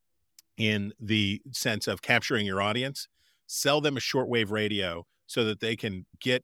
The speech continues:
updates about where to buy M R Es so that they will be ready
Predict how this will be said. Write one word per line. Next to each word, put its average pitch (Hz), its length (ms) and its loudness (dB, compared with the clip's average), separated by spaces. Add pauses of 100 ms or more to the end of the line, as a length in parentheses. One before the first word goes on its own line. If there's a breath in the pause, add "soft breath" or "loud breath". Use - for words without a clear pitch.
(120)
updates 110 440 0
about 101 240 -2
where 110 260 0
to - 140 -6
buy 98 540 0
M 117 160 0
R 104 240 2
Es 90 460 -2
so - 160 -2
that 98 160 -2
they 107 120 0
will 104 140 -2
be 101 140 -6
ready 92 420 -2